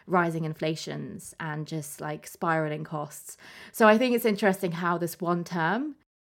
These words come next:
kind of means so many different things for so many different people. And maybe there are people who see energy security as a national security question as well, and maybe that's why they're also concerned by it. But it's, it's fascinating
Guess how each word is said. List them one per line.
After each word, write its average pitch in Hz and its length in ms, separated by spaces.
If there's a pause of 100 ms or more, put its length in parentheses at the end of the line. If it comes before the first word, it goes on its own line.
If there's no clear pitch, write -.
(120)
kind 196 160
of 175 100 (100)
means 180 180
so 190 200
many 175 200
different 160 340
things 165 280
for 180 100
so 160 160
many 160 120
different 160 320
people. 160 200
And 262 100
maybe 277 220
there 220 180
are 214 200
people 185 180
who 170 260 (240)
see 214 260
energy 196 300 (100)
security 175 440
as 175 240
a 185 40 (120)
national 165 240
security 160 760 (220)
question 170 380
as 160 160
well, 165 320
and 175 140
maybe 160 240
that's - 300
why 160 140
they're 156 240
also 160 180
concerned 165 500
by 160 140
it. 160 140
But 175 120
it's, - 180 (400)
it's 196 160
fascinating 202 560